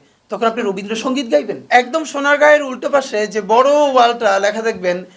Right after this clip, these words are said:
যে, "রাষ্ট্রীয় মদদে খুন।" খেয়াল করিলেন শব্দটা, আমার কাছে ছবি তোলা আছে,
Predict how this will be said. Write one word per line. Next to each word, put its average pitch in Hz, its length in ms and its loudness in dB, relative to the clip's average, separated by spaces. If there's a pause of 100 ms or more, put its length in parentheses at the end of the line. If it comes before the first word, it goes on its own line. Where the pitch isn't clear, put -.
(220)
যে, 208 140 2
"রাষ্ট্রীয় 269 560 2
মদদে 226 400 -2
খুন।" 180 480 -6 (760)
খেয়াল 226 200 4
করিলেন 202 280 -4
শব্দটা, 185 560 -6
আমার 220 180 0
কাছে 214 180 -6
ছবি 226 200 -4
তোলা 190 240 0
আছে, 170 320 -4